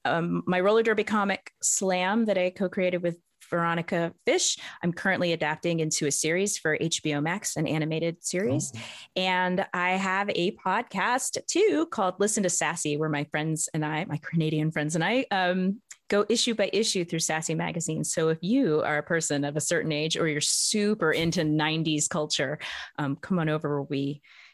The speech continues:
Speaker 1: genuinely get back into it. We're basically writing on our notebooks again. And I've keep buying Doc Martens <laughs> and I'm turning into my thirteen-year-old self day by day. So, uh, that's where you can find me and all my, and I'm on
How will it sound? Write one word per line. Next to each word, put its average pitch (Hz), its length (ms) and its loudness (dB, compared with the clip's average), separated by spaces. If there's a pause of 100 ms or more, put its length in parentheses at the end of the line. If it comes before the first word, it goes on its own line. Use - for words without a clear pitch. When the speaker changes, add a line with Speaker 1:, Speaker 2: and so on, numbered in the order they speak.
Speaker 1:
genuinely 165 540 2
get 151 220 -2
back 139 240 -2
into 139 260 0
it. 131 160 0 (140)
We're 135 80 -6
basically 147 480 0
writing 139 320 -2
on 139 100 -2
our 135 80 0
notebooks 131 460 -2
again. 143 500 -2
And 139 340 -2 (100)
I've 139 280 -2 (300)
keep 165 220 -4
buying 143 240 0
Doc 143 240 -2
Martens 165 480 -2 (100)
<laughs> 523 120 -2
and - 260 2 (100)
I'm 302 180 0
turning 269 440 4
into 214 500 4 (300)
my 220 100 4
thirteen-year-old 185 800 2
self 151 340 0 (540)
day 139 140 0
by - 160 -4
day. - 380 -4
So, 139 420 -2 (440)
uh, 143 340 -4 (600)
that's 151 260 -2 (120)
where 160 100 0
you 165 160 0
can 175 120 0
find 160 300 -4
me 151 140 -2
and 156 80 -4
all 147 100 -2
my, 139 140 -6 (180)
and 170 140 0
I'm 160 340 -2
on 170 180 0